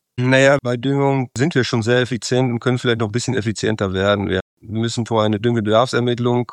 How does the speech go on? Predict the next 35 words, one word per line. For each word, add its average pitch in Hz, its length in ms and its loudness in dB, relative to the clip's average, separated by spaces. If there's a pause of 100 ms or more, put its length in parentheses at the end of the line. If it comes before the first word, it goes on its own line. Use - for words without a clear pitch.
machen. 113 460 0
Also 95 200 0
wir 95 100 -4
wissen 107 260 -2
genau, 104 320 2
wie 110 80 -2
viel 101 140 -2
brauchen 107 260 0
wir 107 80 0
denn 101 120 2
überhaupt. 95 480 0
Dann 113 200 0
haben 107 140 0
wir 110 80 0
Ertragskartierung. 131 1200 0
Also 107 260 -4
wir 101 120 -2
können 110 320 -4
gucken, 110 260 -4
auf 104 140 -2
welcher 110 260 -2
Fläche 113 340 -2
sind 104 280 -4 (260)
Hochertragszonen 113 840 0
und 110 80 0
Niederertragszonen. 117 1120 -2
Danach 98 240 -4
können 113 160 -2
wir 110 60 0
mittlerweile 101 460 0
düngen. 127 360 0 (500)
Wir 110 80 0
haben 110 120 2
G-P-S-gesteuerte 123 920 0
Technik. 139 540 0